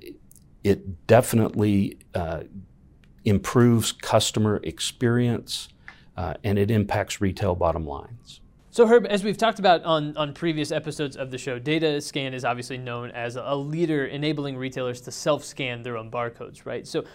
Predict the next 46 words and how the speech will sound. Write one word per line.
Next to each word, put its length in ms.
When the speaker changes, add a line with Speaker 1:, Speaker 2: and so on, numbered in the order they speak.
Speaker 2:
what 140
kind 160
of 100
prompted 500
this 160
dive 380
into 180
R 140
F 140
I 100
D 220
for 160
Herb's 240
Hot 160
Takes 280
for 120
this 240
episode 400
of 80
the 80
show? 260
Speaker 1:
Tyler, 360
we 200
are 80
very 540
excited 520
to 140
announce 280
a 60
partnership 760
just 300
signed 460
with 280
Frequential, 760
Europe's 400
premier 680
R 140
F 180
I 140
D 160
company. 560
They 100
have 160
a 40
system 400
called 360